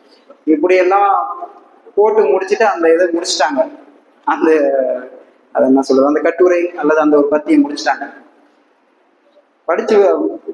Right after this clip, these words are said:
படிச்சிட்ட பிறகு படிக்கும் போதே தெரியுது, almost கடைசியா வரும்போதே தெரியுது இது எவ்வளவு பெரிய உருட்டு அப்படின்னு. கடைசியில படிச்சு வந்து கமெண்ட்ஸ்ல போய் பார்த்தா அங்க, அங்க, அங்க நம்ம ஆளுங்க, "மாஷா அல்லாஹ், அல்லாஹ் பெரியவன்,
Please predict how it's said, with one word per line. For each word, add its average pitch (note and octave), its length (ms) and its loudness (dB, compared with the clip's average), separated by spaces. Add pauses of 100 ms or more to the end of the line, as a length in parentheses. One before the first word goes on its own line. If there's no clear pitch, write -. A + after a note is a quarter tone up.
(140)
படிச்சிட்ட A#3 380 -2
பிறகு B3 200 0
படிக்கும் A#3 320 -2
போதே A#3 160 0
தெரியுது, A3+ 320 -2
almost F#3+ 480 0
கடைசியா G#3 240 -2
வரும்போதே G#3+ 400 0
தெரியுது G3 260 2
இது D#3+ 220 2
எவ்வளவு F#3 280 4
பெரிய F3+ 220 0
உருட்டு G3 280 0
அப்படின்னு. D#3+ 540 0 (840)
கடைசியில A3 360 0
படிச்சு G#3+ 280 0
வந்து A3+ 140 -2
கமெண்ட்ஸ்ல A3 400 -2
போய் G#3+ 220 2
பார்த்தா F#3+ 260 0
அங்க, F3 400 0 (140)
அங்க, E3+ 260 -2
அங்க E3 400 0 (800)
நம்ம G3 300 2
ஆளுங்க, F#3+ 260 0 (340)
"மாஷா F3+ 260 0
அல்லாஹ், D#3+ 360 0 (160)
அல்லாஹ் F#3 260 2
பெரியவன், D3+ 500 0